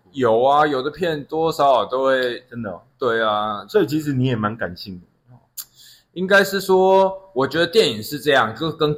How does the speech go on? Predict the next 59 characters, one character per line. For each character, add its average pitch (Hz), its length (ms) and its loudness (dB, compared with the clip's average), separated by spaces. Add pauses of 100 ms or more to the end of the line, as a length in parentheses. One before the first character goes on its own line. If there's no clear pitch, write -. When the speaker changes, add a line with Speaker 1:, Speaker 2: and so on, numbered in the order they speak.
Speaker 1:
歌 135 320 2
一 101 200 -8
样， 98 220 -4 (200)
你 123 300 -10
可 - 160 -10
能 123 100 -6
会 170 140 2
有 120 120 4
几 113 180 -10
首 110 220 -6
歌 117 140 -6
你 107 80 -10
特 117 160 -4
别 90 120 -12
有 95 80 -8
感 85 280 -10
触， 104 180 -16
或 135 140 -2
者 - 40 -8
是 143 80 -12
你 101 120 -12
看 127 180 -6
到 123 160 0
电 123 180 -8
影 92 200 -14
的 90 100 -14
某 87 180 -16
些 110 160 -12
片 107 220 -14
段， 98 300 -6
你 85 100 -20
会 107 220 -8
被 101 320 -12 (160)
感 87 280 -12
染， 87 80 -14 (300)
这 123 80 -20
样。 57 100 -20 (880)
就 139 120 -6
像 127 200 0
你 120 60 -8
讲 85 260 -4
的， 85 140 -8
可 101 140 -10
能 107 120 -6
你 98 120 -8
看 135 200 2
的 123 80 0
那 120 80 0
部 120 120 -6
片， 107 260 -2 (480)
然 104 140 0
后 120 120 4
别 113 160 -4
人 107 120 -4
看 107 200 -2
没 87 180 -8
这 - 80 -12
种 92 180 -4
感 87 180 -8